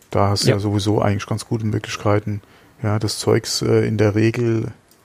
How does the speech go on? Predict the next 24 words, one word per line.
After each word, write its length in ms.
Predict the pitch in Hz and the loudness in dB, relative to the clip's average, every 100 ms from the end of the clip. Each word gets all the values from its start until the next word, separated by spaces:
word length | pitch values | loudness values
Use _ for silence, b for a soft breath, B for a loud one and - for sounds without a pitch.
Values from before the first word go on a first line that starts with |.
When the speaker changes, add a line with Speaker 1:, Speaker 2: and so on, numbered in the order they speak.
| _ _ _ 127 | _ _ _ -2
Speaker 1:
bist 180 | - | 0
ja 80 | 120 | 2
noch 140 | 113 - | 2 2
selbst 260 | 113 - | 2 2
am 100 | 117 | 0
Verladen 520 | 110 104 98 110 131 127 | 2 2 4 2 2 -2
im 120 | 123 | -2
Drive-In, 640 | - 113 123 131 131 139 b b b b | 0 0 0 0 -2 -2 b b b b
ja, 80 | 113 | 0
oder 160 | 113 110 | 2 2
es 140 | - | 2
wird 120 | 120 | 0
dir 100 | 123 | 0
bereitgestellt, 840 | 107 104 107 - 123 - 123 120 - - | 0 2 0 0 -4 0 0 0 -6 -16
kannst 280 | - 110 - | -6 -4 -4
du 40 | 120 | -4
so, 260 | 120 113 - B B B B B | -4 -6 -8 B B B B B
und 160 | - 107 | -2 2
dann 120 | 107 | 2
vorne 280 | - 107 110 | 2 2 4
an 80 | 104 | 2
der 80 | 101 | 2
Kasse 380 | 107 107 113 | 2 2 0
wird, 160 | 110 | 0